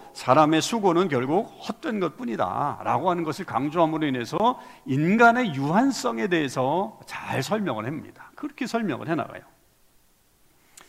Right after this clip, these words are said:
세 번째, 오늘 우리가 읽은 본문으로 돌아와서 오 장 팔 절에서 십육 절까지는 뭐라고 얘기하느냐면, "욥에게 겸손해라,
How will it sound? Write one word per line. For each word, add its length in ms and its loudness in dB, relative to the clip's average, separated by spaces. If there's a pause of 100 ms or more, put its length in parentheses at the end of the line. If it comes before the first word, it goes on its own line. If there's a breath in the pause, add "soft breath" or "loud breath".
(340 soft breath)
세 180 2
번째, 320 2
오늘 340 6
우리가 240 6
읽은 240 4
본문으로 580 -2
돌아와서 520 -4 (160)
오 100 2
장 180 2
팔 200 0
절에서 280 -4
십육 380 -2
절까지는 760 -4
뭐라고 400 -2
얘기하느냐면, 840 -6 (420 soft breath)
"욥에게 640 4 (400 soft breath)
겸손해라, 960 -4